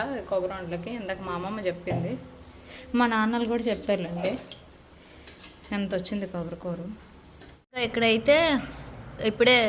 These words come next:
కొబ్బరి ఉండల పాకం తీసేసి, అందులో కొబ్బరి కూర వేసేసి సైడ్కి పెట్టినా అనమాట. ఇదిగోండి, నాకు తెలియలేదు, మా అమ్మ చెప్పింది,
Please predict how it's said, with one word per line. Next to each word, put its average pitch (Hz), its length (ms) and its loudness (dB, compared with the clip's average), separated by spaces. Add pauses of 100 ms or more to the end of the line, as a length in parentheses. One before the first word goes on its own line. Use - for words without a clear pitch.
(160)
కొబ్బరి 202 260 4
ఉండల 226 180 2 (100)
పాకం 208 340 2 (400)
తీసేసి, 233 480 4 (180)
అందులో 214 300 4
కొబ్బరి 202 280 2
కూర 226 200 2
వేసేసి 226 340 2 (600)
సైడ్కి 220 340 8
పెట్టినా 240 320 8
అనమాట. 196 360 6 (1500)
ఇదిగోండి, 202 400 0 (520)
నాకు 220 240 4
తెలియలేదు, 220 460 6 (100)
మా 226 100 2
అమ్మ 208 100 2 (100)
చెప్పింది, 208 360 0